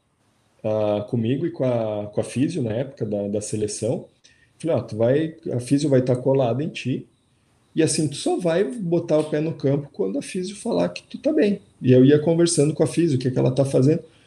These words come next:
E o pior é que essa menina não evolui bem, cara, e fez um trabalho de reabilitação com treinamento neuromuscular e,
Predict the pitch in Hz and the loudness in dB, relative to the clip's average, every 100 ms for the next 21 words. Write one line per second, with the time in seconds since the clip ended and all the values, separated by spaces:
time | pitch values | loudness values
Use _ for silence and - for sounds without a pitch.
0 | _ _ - 311 330 240 208 190 185 160 | _ _ -4 0 4 4 4 4 4 4
1 | 160 175 151 151 135 143 135 180 127 151 | 4 6 6 8 8 8 8 6 6 4
2 | 185 254 123 113 110 - - 127 127 123 | 2 0 0 0 0 -4 2 4 4 2
3 | 120 117 110 139 143 143 131 120 135 139 | 0 0 0 0 0 0 2 4 4 4
4 | 123 120 123 120 117 113 - 131 147 135 | 2 0 0 0 -2 -6 -4 -2 -2 -2
5 | 131 113 120 120 117 131 135 127 123 120 | -6 -12 -8 -4 -4 -6 -4 -6 -6 -8
6 | 127 131 131 131 135 | -4 -4 -2 -2 -2